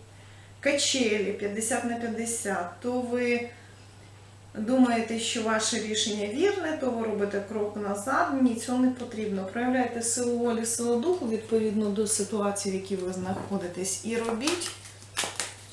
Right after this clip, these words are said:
чітке визначення по відношенню до ситуації.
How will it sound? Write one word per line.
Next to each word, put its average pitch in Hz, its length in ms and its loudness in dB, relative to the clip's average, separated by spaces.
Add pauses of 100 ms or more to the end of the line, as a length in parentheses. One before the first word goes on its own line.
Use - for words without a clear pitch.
чітке 302 240 0
визначення 208 800 2 (140)
по 202 100 0
відношенню 196 540 0 (100)
до 196 60 -2
ситуації. 190 720 -6